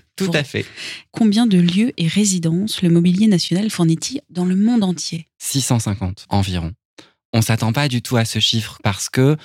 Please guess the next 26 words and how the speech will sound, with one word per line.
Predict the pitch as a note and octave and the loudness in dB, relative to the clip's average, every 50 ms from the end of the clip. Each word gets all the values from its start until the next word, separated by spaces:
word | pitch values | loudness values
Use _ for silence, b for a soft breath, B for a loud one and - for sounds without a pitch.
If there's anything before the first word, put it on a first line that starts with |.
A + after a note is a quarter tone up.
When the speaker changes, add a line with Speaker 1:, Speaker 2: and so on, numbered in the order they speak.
| b b b _ | b b b _
Speaker 1:
on | - F#2 | -12 -6
pense | - A#2 A#2 A#2+ - - | -4 -4 -4 -4 -6 -10
effectivement | - G#2 - G#2 G#2 G2+ G#2+ | -14 -10 -6 -4 -2 -2 -2
Élysée, | - A2 G2+ G2 G2+ G2 G2+ A2 G#2 | -2 -4 -4 -2 -2 -4 -2 -2 0
Matignon, | G#2 G2 G2 - - - G#2 G2+ | 0 0 -2 -4 -4 -2 -2 0
ministère, | G2 G2 F#2 F2+ F2 - - - G2 G#2 A#2+ D3 D#3 B B B B B B B - | 0 0 0 -2 -2 -4 -4 -2 -2 0 0 -2 -2 B B B B B B B -4
mais | G#2 A2 | -4 -2
c'est | - - - A2 A2 | -2 -2 -2 0 0
également | G#2+ G#2 G#2+ G2+ G2+ G2+ G#2 G#2 A2 A2+ A2 | 0 0 0 0 2 2 2 2 2 2 2
donc | G2 F#2 F2+ - | 0 -2 -4 -6
toutes | - D3+ D3+ - | -8 -8 -6 -4
les | B2 A2 G#2+ | -2 -2 0
ambassades | G#2+ G#2 G2+ G2 - A2 G#2+ G2+ | 0 0 0 -2 -2 -4 -4 -4
de | G2+ F#2+ | -6 -6
France | - - - G#2+ G#2 - | -8 -6 -6 -6 -4 -4
à | G2 F#2 | -4 -4
l'étranger, | F#2 F2+ - - - F#2+ F#2 F#2+ G#2 A2 B2+ D#3+ F#3+ B B B B B B B _ | -4 -6 -8 -8 -8 -6 -4 -4 -2 -2 -2 -4 -6 B B B B B B B _
des | G2+ A2 C3+ | -4 0 2
nouveaux | C#3+ C#3+ C3+ B2+ C#3+ C#3 | 4 4 4 4 2 0
partenariats | - B2+ A#2 - - A2+ A#2 A2+ A2+ A#2+ B2+ B2 | 0 -2 -4 -4 -2 -2 0 0 0 0 0 0
avec | A2 G#2 G2+ - | 0 -2 -4 -4
les | - G2 | -4 -4
villas | F#2+ G2 A#2+ C3 C#3 C3+ C3+ C3 C3 | -4 -2 -2 -2 0 0 0 0 -2
françaises | B2+ - - B2 A2 - A2+ A2 G#2 | -4 -6 -6 -8 -6 -4 -4 -4 -2
à | G#2 F#2+ | -4 -4
l'étranger, | F#2+ F#2+ F#2+ - - F#2+ F#2 F2+ F#2+ F#2+ G#2+ | -4 -6 -8 -8 -8 -8 -6 -4 -4 -4 -6